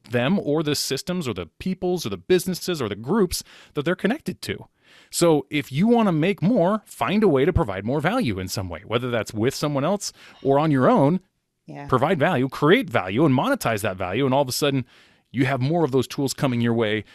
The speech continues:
Speaker 1: You use them better, you get more of them, you create more value. It's just this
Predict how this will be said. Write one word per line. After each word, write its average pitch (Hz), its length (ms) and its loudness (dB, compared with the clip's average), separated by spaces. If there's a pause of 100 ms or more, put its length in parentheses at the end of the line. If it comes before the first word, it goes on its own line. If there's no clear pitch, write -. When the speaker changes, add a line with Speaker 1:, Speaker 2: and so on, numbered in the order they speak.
(220)
Speaker 1:
You 127 180 2
use 135 260 -2
them 131 200 0
better, 127 200 2
you 120 140 -2
get 113 160 -2
more 120 240 2
of 98 140 -6
them, 107 200 2
you 104 80 -4
create 113 260 -2
more 110 140 -2
value. 98 440 -4
It's 92 120 -8
just - 160 -12
this - 300 -12